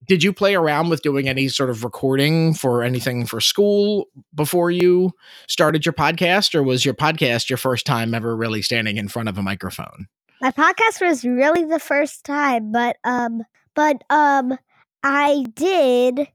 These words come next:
Speaker 2: but after my podcast, this is kind of cool.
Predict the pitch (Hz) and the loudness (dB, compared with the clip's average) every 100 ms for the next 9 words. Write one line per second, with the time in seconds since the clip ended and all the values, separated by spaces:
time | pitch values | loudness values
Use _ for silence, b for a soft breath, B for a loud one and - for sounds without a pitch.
0 | _ _ _ _ 285 285 262 170 - _ | _ _ _ _ 2 2 2 -4 -12 _
1 | _ 254 320 - - - 294 269 262 247 | _ 2 2 0 -6 0 2 2 2 0
2 | 226 233 220 214 247 220 - 269 - 262 | 0 0 0 -2 -2 -2 -2 -4 -4 -8
3 | - 247 214 208 - 233 208 | -2 -2 -2 -6 -4 -2 -2